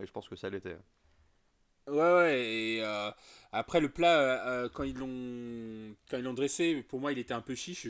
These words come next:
Speaker 2: je, je trouve, hein,
Speaker 1: Mhm.
Speaker 2: c'était une entrée, euh, quasi. Mais, euh, et puis j'ai eu un peu peur quand ils ont parlé de Roquefort, euh, mais c'était super bien fait, euh, le, la partie Roquefort, parce qu'ils ont pas utilisé le Roquefort comme, euh, fromage, euh,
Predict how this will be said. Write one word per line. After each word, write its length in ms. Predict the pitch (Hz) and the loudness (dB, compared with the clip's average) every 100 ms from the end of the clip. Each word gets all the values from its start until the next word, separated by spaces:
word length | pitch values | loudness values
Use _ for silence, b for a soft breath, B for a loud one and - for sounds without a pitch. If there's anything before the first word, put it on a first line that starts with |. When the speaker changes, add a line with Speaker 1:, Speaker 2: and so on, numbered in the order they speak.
| 110 113 | -8 -6
Speaker 2:
je, 40 | |
je 200 | 117 127 | -2 -2
trouve, 280 | 127 202 143 | -4 -6 -6
hein, 80 | 135 | -4
Speaker 1:
Mhm. 80 | 98 | -6
Speaker 2:
c'était 140 | 120 120 | -6 -8
une 80 | 113 | -8
entrée, 320 | 110 147 156 | -8 -6 -6
euh, 120 | 117 | -6
quasi. 300 | - 117 135 B B B B B - | -8 -10 -10 B B B B B -6
Mais, 200 | 113 127 | 0 2
euh, 800 | 123 120 117 113 110 110 113 113 - | 4 4 2 2 0 0 0 0 -2
et 120 | 127 | -6
puis 240 | 147 139 | -6 -8
j'ai 160 | 147 147 | -2 2
eu 120 | 160 | 4
un 60 | 170 | 4
peu 120 | 196 | 2
peur 240 | - 208 | 2 0
quand 80 | - | 2
ils 120 | 143 | -2
ont 40 | 143 | 0
parlé 260 | 143 139 | 4 4
de 40 | 131 | 4
Roquefort, 480 | 139 - 196 233 _ B B B B B 120 | 0 0 -4 -4 _ B B B B B 0
euh, 400 | 123 120 120 123 | 4 6 6 4
mais 120 | 131 | -2
c'était 260 | - 131 143 | -4 -4 -4
super 380 | - 165 202 | -4 -2 0
bien 160 | 190 196 | 2 0
fait, 240 | 196 185 151 | 2 2 4
euh, 220 | 127 120 | 4 2
le, 680 | 120 117 113 110 110 110 104 | 0 0 0 -2 -2 -4 -4
la 120 | 120 | -2
partie 300 | 135 - 143 | -4 -4 -6
Roquefort, 320 | 131 - 202 | -6 -4 -4
parce 120 | 160 | -4
qu'ils 220 | - 139 127 | -6 -8 -6
ont 60 | |
pas 120 | 151 | -2
utilisé 280 | 165 - 139 | -4 -2 -2
le 80 | 139 | 0
Roquefort 420 | 131 - 151 143 | 0 -2 -4 -4
comme, 220 | - 110 110 | -4 -6 -4
euh, 500 | 107 107 104 101 101 | -6 -4 -4 -6 -8
fromage, 460 | - 113 120 113 | -10 -8 -6 -6
euh, 240 | 107 101 | -8 -8